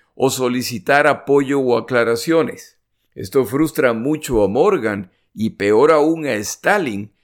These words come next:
que tampoco ve la claridad que le gustaría ver en este plan.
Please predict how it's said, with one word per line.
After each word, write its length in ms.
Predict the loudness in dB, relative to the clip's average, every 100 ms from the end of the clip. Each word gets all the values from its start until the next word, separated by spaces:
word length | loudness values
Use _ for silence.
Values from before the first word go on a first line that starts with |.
| _
que 120 | -4
tampoco 640 | 0 -2 0 -2 -2 -2
ve 140 | 0 0
la 180 | -2 -2
claridad 540 | -2 0 0 0 0
que 120 | -2
le 80 | 0
gustaría 520 | -2 -4 -4 0 2
ver 180 | 2 0
en 120 | -2
este 300 | -6 -8 -10
plan. 340 | -10 -14 -16